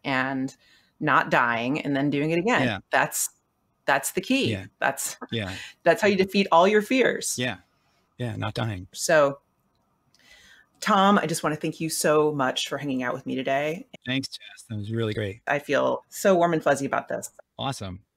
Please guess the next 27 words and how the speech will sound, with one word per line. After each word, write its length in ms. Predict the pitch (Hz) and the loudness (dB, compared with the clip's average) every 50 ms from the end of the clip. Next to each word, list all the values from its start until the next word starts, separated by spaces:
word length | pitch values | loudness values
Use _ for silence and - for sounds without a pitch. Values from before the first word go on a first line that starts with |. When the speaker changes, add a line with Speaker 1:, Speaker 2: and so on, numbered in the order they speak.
| _ _ _ _ _ _ _ _ _ _ _ _ _ _ _ _ _ _ _ _ _ _ _ _ _ _ _ _ _ _ - | _ _ _ _ _ _ _ _ _ _ _ _ _ _ _ _ _ _ _ _ _ _ _ _ _ _ _ _ _ _ -2
Speaker 1:
How 160 | - 226 233 | 2 2 2
can 140 | 233 262 240 | 4 2 -2
people 260 | 240 240 - 233 226 | -2 0 0 0 0
find 320 | 226 - 160 160 165 165 139 | 0 0 -2 0 0 -2 -4
you? 300 | - - - - - 156 _ _ _ _ _ | -6 -8 -8 -10 -12 -14 _ _ _ _ _
Speaker 2:
sawcomics 640 | - - - 147 139 135 - - 143 139 143 139 - - | -14 -8 -4 -2 -2 -2 0 -2 -2 -2 -2 -4 -4 -4
dot 180 | 127 117 117 | -4 -4 -2
org 260 | 127 127 131 135 127 | -2 -2 -4 -4 -4
is 120 | 131 123 - | -6 -8 -10
the 100 | - 117 | -8 -6
best 260 | 117 117 113 - - | -4 -4 -4 -4 -4
way. 400 | 120 120 117 117 117 120 120 123 _ _ _ _ _ _ _ _ _ _ - | -4 -2 -2 0 -2 -2 -4 -6 _ _ _ _ _ _ _ _ _ _ -12
Learn 560 | 117 117 131 143 151 151 151 151 151 151 147 107 117 | -8 -4 -2 -2 0 0 -2 -2 -4 -6 -10 -10 -6
dot 220 | 139 139 135 127 | -6 -6 -6 -6
sawcomics 520 | - - 139 127 117 131 131 131 127 120 | -8 -6 -6 -4 -4 -2 -4 -4 -4 -4
dot 160 | - 131 123 120 | -4 -4 -2 -2
org 260 | 120 123 117 120 - | -2 -2 -2 -4 -6
is 140 | 120 104 - | -8 -10 -12
the 160 | - 104 101 - | -12 -14 -10 -6
online 380 | 127 131 131 127 120 117 113 | -4 -4 -2 -2 -2 -2 -4
comics 360 | 107 113 117 113 113 117 - | -4 -4 -4 -4 -4 -4 -8
portal. 500 | - - 120 113 113 113 113 113 110 113 - _ - | -10 -4 -2 -2 0 0 0 -2 -4 -6 -10 _ -12
sawcomics 540 | - - 110 104 - - 113 113 110 107 - | -6 -4 -4 -4 -4 -4 -6 -6 -6 -6 -6
dot 120 | 110 107 | -6 -6
org 220 | 104 104 104 98 104 | -4 -4 -4 -4 -6
is 120 | 101 - | -8 -10
the, 120 | - 107 | -12 -16